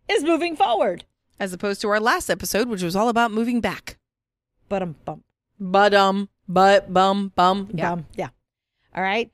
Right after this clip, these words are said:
Speaker 1: So obviously, like anything else, you know, you've got the, the steps of grieving.
Speaker 2: Yes. Aw.
Speaker 1: And, and thi-, this is similar because you are grieving a relationship. The,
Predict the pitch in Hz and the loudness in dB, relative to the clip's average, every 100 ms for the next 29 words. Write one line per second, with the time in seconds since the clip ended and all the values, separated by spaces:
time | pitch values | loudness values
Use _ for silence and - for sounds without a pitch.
0 | _ - 262 240 233 - _ _ _ - | _ -4 0 2 0 -4 _ _ _ -4
1 | 311 349 415 - 294 294 247 _ _ _ | -2 -2 -4 -2 -4 -4 -8 _ _ _
2 | 269 311 330 349 494 466 403 262 240 208 | -6 -4 -4 -4 -4 -8 -8 -4 -2 -4
3 | - _ _ _ 277 254 262 302 285 254 | -12 _ _ _ -4 -4 -2 -6 -6 -10
4 | 208 226 - 285 269 - - 214 226 240 | -6 -8 -6 -4 -4 -6 -8 -6 -2 -2
5 | 247 285 330 _ _ _ _ _ _ _ | -2 -4 -6 _ _ _ _ _ _ _
6 | _ - 208 220 - - - _ _ _ | _ -2 -2 0 -4 -8 -10 _ _ _
7 | _ _ _ _ - 240 202 208 - _ | _ _ _ _ -2 0 2 0 -4 _
8 | _ _ _ 269 _ _ _ _ _ - | _ _ _ -8 _ _ _ _ _ -6
9 | 269 269 262 285 240 392 330 285 302 403 | -4 -4 -8 -6 0 0 0 -6 -6 -6
10 | 453 - 415 370 220 208 - 233 294 - | -6 -4 -2 0 -2 -2 -6 -4 -4 -2
11 | 302 349 349 233 226 247 311 302 208 156 | -2 0 -4 -6 -4 -2 0 0 -2 -10
12 | _ _ _ _ - 240 254 247 - 175 | _ _ _ _ -2 0 2 0 -2 -12
13 | - - _ _ _ _ _ _ _ _ | -14 -16 _ _ _ _ _ _ _ _
14 | _ _ _ _ _ _ _ _ _ _ | _ _ _ _ _ _ _ _ _ _
15 | _ _ 226 220 214 | _ _ -6 -6 -14